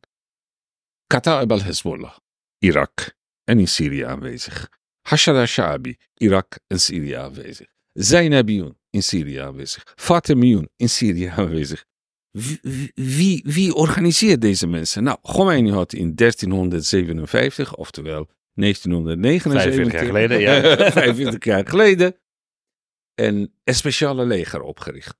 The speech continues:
Speaker 1: Na Nazi-Duitsland kennen wij dit type leger niet.
Speaker 2: Een soort S S eigenlijk, hè?
Speaker 1: Het is een soort S S. En
Speaker 2: De revolutionaire garde, heb je het.
Speaker 1: revolutionaire garde.
Speaker 2: Ja.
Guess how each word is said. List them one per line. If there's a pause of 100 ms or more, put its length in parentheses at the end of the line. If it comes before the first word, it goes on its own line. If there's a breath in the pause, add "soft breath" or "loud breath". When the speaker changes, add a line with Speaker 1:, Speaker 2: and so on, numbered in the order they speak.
Speaker 1:
Na
Nazi-Duitsland
kennen
wij
dit
type
leger
niet.
Speaker 2:
Een
soort
S (160)
S
eigenlijk,
hè?
Speaker 1:
Het
is
een
soort (100)
S
S. (500)
En (340)
Speaker 2:
De
revolutionaire
garde,
heb
je
het.
Speaker 1:
revolutionaire
garde.
Speaker 2:
Ja.